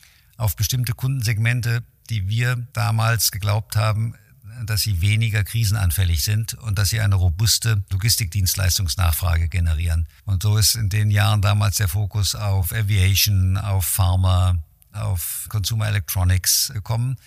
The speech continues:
die sich dann im Nachhinein alle als doch glücklicherweise richtig herausgestellt haben. Pharma-Logistik ist heute einer der Hauptschwerpunkte,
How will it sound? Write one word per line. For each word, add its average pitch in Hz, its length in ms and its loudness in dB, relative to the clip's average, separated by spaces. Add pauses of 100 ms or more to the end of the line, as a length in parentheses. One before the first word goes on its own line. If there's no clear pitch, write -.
(320)
die 120 80 -2
sich 101 100 2
dann 113 160 0
im 110 80 2
Nachhinein 110 560 0
alle 107 220 -2
als - 580 -2
doch - 400 -6
glücklicherweise 98 600 0
richtig 101 300 2
herausgestellt 82 720 2
haben. 82 300 0 (260)
Pharma-Logistik 98 1160 2
ist 95 120 -2
heute 95 200 0
einer 92 200 2
der 87 200 0
Hauptschwerpunkte, 101 1200 0